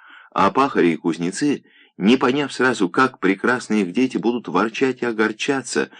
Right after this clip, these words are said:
что юбки на их длинных ногах короткие, что небрежные прически юношей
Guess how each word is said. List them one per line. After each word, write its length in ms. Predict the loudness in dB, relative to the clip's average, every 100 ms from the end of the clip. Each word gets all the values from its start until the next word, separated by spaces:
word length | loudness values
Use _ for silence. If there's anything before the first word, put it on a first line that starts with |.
| -20 -12
что 300 | -6 4 6
юбки 400 | 8 6 4 0
на 160 | 2 0
их 100 | 0
длинных 400 | 2 2 -2 -4
ногах 420 | -2 -2 -2 -8 _
короткие, 680 | 4 4 4 -2 -4 -8 -8 -20 -20 _ _
что 180 | 2 6
небрежные 460 | 6 6 6 4 2
прически 480 | 2 2 0 0
юношей 680 | 0 4 4 4 0 0 -2